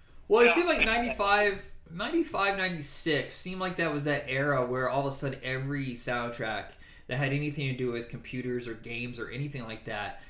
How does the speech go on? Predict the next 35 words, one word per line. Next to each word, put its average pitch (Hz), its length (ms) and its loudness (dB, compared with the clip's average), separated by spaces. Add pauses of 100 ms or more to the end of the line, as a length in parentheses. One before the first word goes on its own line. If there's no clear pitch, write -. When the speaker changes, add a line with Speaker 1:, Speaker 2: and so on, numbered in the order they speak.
(120)
Speaker 1:
had 131 280 -2
tons 139 380 0
of 117 60 -8
this 117 160 -6
kind 110 240 -8
of 110 80 -10
music. 110 340 -8
I 117 60 -8
mean, 113 240 -10 (240)
that's 180 240 2
the 165 80 4
only 151 100 2
reason 135 260 0
I 127 60 0
know 120 140 -2
Lords 120 260 0
of 110 80 -8
Acid 135 380 0
is 110 80 -8
because 113 440 -6
they 120 120 -2
would 113 160 -4
be 110 100 -8
on 101 120 -12
soundtracks. 92 580 -10 (1300)
Speaker 2:
Yeah, 143 160 4 (280)
and, 214 200 0 (520)
like, 202 180 2
what's, 196 180 -8 (140)
what's 190 160 -4
funny - 180 2
about 151 200 0
this 147 140 -6
is 143 80 -12
also 147 480 -6